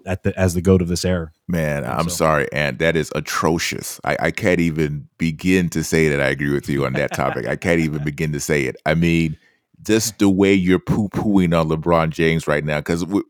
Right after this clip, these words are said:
Speaker 2: I hope that you think LeBron James is a goat of this era. I think that he's a goat of this era. And it's just, Steph Curry would have to win, to, for me personally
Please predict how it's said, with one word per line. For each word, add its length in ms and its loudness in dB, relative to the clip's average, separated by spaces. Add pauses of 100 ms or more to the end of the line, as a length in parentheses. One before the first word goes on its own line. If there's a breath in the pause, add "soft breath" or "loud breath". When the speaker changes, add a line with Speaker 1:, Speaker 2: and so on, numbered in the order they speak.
(120)
Speaker 2:
I 160 2
hope 440 -4
that 140 0
you 100 0
think 260 -4
LeBron 360 -2
James 300 -4
is 120 -6
a 60 -4
goat 220 2
of 60 -4
this 220 -6
era. 320 4 (300 loud breath)
I 200 4
think 220 -2
that 100 -4
he's 180 -2
a 60 -2
goat 180 0
of 80 -2
this 200 -4
era. 320 2 (320 soft breath)
And 100 0
it's 200 -2
just, 340 -2 (640)
Steph 280 -2
Curry 220 0
would 140 0
have 220 0
to 140 -4
win, 460 -2 (600)
to, 240 0
for 140 2
me 180 0
personally 720 -2